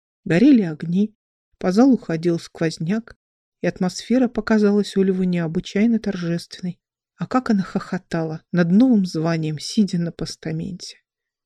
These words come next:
Олив улыбнулся, потому что понял, какой нелепой в действительности выглядела милость императора.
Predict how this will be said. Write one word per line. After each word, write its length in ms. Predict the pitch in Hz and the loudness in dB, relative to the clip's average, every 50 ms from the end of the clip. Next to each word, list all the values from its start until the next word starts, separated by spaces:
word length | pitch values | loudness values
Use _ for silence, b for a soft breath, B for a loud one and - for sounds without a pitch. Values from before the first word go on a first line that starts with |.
| _ _ _ _ - | _ _ _ _ 0
Олив 320 | 196 196 214 208 - - | 2 4 4 4 2 2
улыбнулся, 720 | 220 226 226 202 214 214 233 247 262 - - - 170 165 _ _ _ - | 4 4 6 6 6 8 8 6 6 2 0 -6 -6 -8 _ _ _ -10
потому 260 | - 185 - 196 202 | -10 -4 -2 -2 -2
что 180 | 202 - - 202 | -2 -4 -8 -10
понял, 420 | - - - 190 202 196 - 185 _ _ _ _ _ _ _ _ _ _ - | -10 -4 -2 0 0 0 -2 -6 _ _ _ _ _ _ _ _ _ _ -10
какой 500 | - 185 - _ _ _ - - 285 277 | -8 -8 -8 _ _ _ 2 4 6 6
нелепой 540 | 247 226 226 208 185 185 185 180 - 175 170 | 8 8 6 6 6 4 4 2 0 -4 -4
в 40 | |
действительности 760 | 160 160 160 - - - 202 196 - 190 175 170 - - - 170 | -4 -6 -8 -8 -4 -6 -6 -4 -2 -4 -4 -4 -6 -4 -4 0
выглядела 480 | 175 240 233 - 190 175 175 170 170 170 | 0 0 0 0 -2 -2 -2 -2 -2 0
милость 420 | 170 175 175 175 175 - - - | -2 -2 -2 -4 -6 -8 -10 -10
императора. 560 | 175 175 - 170 175 180 - - - - - | -8 -6 -6 -6 -6 -8 -10 -14 -20 -20 -20